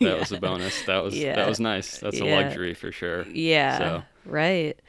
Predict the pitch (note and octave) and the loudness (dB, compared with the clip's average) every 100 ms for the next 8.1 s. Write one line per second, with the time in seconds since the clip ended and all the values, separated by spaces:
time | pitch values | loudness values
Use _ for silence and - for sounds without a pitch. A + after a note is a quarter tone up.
0 | - - - - - - - _ _ _ | -20 -20 -20 -20 -20 -20 -20 _ _ _
1 | C#3+ - - G3 F#3 F3+ D#3+ E3+ - E3+ | -4 0 2 4 6 4 2 2 4 4
2 | A2+ - G2+ G2+ A2 A2+ - - A#2+ A2+ | 6 4 2 4 2 2 0 0 4 4
3 | A2+ - _ _ _ _ _ _ _ _ | 2 -4 _ _ _ _ _ _ _ _
4 | _ _ _ _ G2+ G#2 G#2 F#2+ G2 F#2 | _ _ _ _ 6 6 4 2 0 0
5 | - G2+ G2+ F#2+ G2 F2 - G#2 F#2+ F2 | -2 -2 -2 -2 -4 -6 -4 -2 -2 -4
6 | F2 F2 - - _ _ _ F#2+ F2 F2 | -6 -8 -12 -16 _ _ _ -2 -2 -2
7 | - F2 E2+ E2 - D2 E2+ - D#2 F#2 | 0 0 0 -6 -10 -8 -8 -10 -10 -10
8 | - | -14